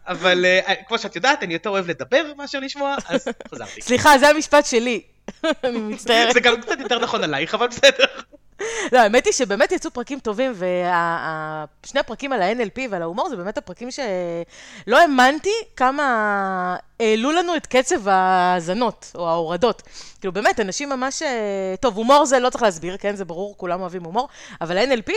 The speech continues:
Speaker 2: אני הופתעתי מכמות האנשים ש-, זה, זה, זה, מכל ארבעת הפרקים, זה היה הפרק שהכי,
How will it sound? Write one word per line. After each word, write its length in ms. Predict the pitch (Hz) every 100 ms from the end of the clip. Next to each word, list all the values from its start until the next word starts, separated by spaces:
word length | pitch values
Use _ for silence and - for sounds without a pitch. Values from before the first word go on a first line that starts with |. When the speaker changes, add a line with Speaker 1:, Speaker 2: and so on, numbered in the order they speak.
| 427
Speaker 2:
אני 80 |
הופתעתי 360 | 240 - 277 403 320
מכמות 540 | 240 214 202 202 208
האנשים 360 | 196 196 202 196
ש-, 80 | 196 180 180 175 170 170 - -
זה, 140 | 170 -
זה, 140 | 202 233
זה, 120 | 220 226 -
מכל 440 | 220 220 - 320
ארבעת 300 | 330 285 320
הפרקים, 320 | 302 240 370
זה 80 | 247
היה 120 | 233
הפרק 280 | 240 247 254
שהכי, 960 | 214 196 240 233 220 196 185 170 165